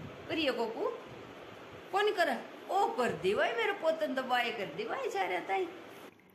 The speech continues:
टाइम है भाई तड़का है सात, सवा सात, मेरे ख्याल में ऐसा टाइम से। और हम चल पड़े। हाँ, सब्जी बोला सिंजन, ये आड़ा का गाल मनु सफेदी से लाके निशान कर रखे थे कि भाई आड़ा सिंजन जाना है न्यू।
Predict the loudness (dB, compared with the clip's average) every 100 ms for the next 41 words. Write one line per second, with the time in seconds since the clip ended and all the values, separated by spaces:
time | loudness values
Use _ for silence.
0 | -20 -20 -20 -20 -20 -4 0 2 2 2
1 | 2 4 4 6 4 4 0 0 2 2
2 | 2 2 4 4 2 0 4 4 2 0
3 | 2 0 2 2 2 2 2 2 2 2
4 | 2 0 -2 -6 -12 -20 -20 -20 -12 0
5 | 2 2 2 2 2 2 4 4 4 0
6 | -6 -4 -4 0 2 4 2 0 0 2
7 | 2 2 -2 -18 -20 -20 -20 -20 -6 2
8 | 4 4 2 4 4 4 4 2 2 0
9 | -6 -6 -2 0 2 2 2 2 2 2
10 | 2 2 2 4 2 0 2 2 2 0
11 | 0 0 -6 -20 -20 -20 -20 -20 -20 -10
12 | 0 2 2 2 4 2 2 2 2 0
13 | -2